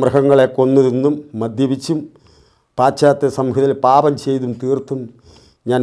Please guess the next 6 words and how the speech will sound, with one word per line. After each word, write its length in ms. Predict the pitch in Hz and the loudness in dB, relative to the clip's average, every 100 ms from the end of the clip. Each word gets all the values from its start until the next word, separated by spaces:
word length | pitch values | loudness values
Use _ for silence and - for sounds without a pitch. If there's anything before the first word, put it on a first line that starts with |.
| 120 | 0
പാശ്ചാത്യനായി 720 | 123 131 143 135 127 120 120 101 | -2 0 -2 -2 -2 -4 -4 -6
ജീവിച്ചു. 360 | 113 113 110 113 - _ _ _ - - - | -6 -6 -8 -14 -18 _ _ _ -20 -18 -4
നാല് 360 | 120 135 143 139 135 | 2 4 4 4 2
തൂണിൻ്റെ 420 | 135 147 147 135 131 | 0 2 2 0 0
മധ്യത്തിൽ 400 | 131 127 131 123 107 | 0 -2 -2 -4 -4
ജീവിച്ചു. 380 | 123 120 - | -6 -6 -10